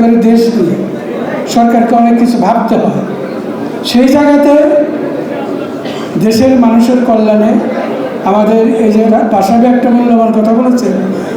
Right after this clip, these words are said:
যে সরকার তো সবাইকে এখন চাকরি সংস্থান করে দিতে পারতেছেন না, এটা কোনো সরকার পক্ষে সম্ভব না আপাতত দৃষ্টিতে। কারণ বিশে থেকে পঁচিশ লক্ষ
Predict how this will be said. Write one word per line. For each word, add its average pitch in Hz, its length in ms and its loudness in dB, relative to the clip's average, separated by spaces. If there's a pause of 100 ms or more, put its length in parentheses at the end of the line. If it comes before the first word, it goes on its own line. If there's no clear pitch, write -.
(120)
যে 247 100 4
সরকার 285 480 2
তো 302 80 2
সবাইকে 285 460 2
এখন 262 220 2 (1600)
চাকরি 262 300 2
সংস্থান 262 480 2
করে 285 200 2
দিতে 254 200 2
পারতেছেন 240 480 0
না, 165 80 0
এটা 190 220 0
কোনো 302 140 4 (140)
সরকার 294 260 2 (100)
পক্ষে 247 240 0 (640)
সম্ভব 233 320 4 (100)
না 226 120 2
আপাতত 226 360 2 (140)
দৃষ্টিতে। 208 440 -2
কারণ 208 220 0 (1000)
বিশে 277 320 4
থেকে 294 220 2
পঁচিশ 277 300 2 (100)
লক্ষ 302 180 0